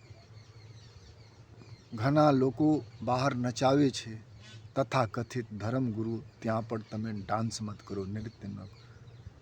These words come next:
સોશિયલ મીડિયા ઉપર પણ મર્યાદિત વ્યવહાર કરો. કારણ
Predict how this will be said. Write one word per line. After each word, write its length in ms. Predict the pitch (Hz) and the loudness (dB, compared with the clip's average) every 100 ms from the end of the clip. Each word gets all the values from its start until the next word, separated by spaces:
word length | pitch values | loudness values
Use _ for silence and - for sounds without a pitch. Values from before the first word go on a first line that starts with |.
| - - - - - | -18 -18 -18 -20 -12
સોશિયલ 380 | - 127 151 135 | -2 0 2 2
મીડિયા 340 | 120 135 147 | 2 4 6
ઉપર 360 | 135 123 123 123 | 6 4 0 -2
પણ 300 | 107 123 104 - - - 107 | -2 -2 -4 -12 -20 -18 -10
મર્યાદિત 640 | 101 120 131 135 143 131 | 2 6 8 8 6 0
વ્યવહાર 420 | 113 107 104 104 | -2 -2 -6 -8
કરો. 260 | - 104 113 - - - - - | -12 -16 -16 -20 -20 -20 -20 -20
કારણ 340 | - 98 123 | -14 -6 -4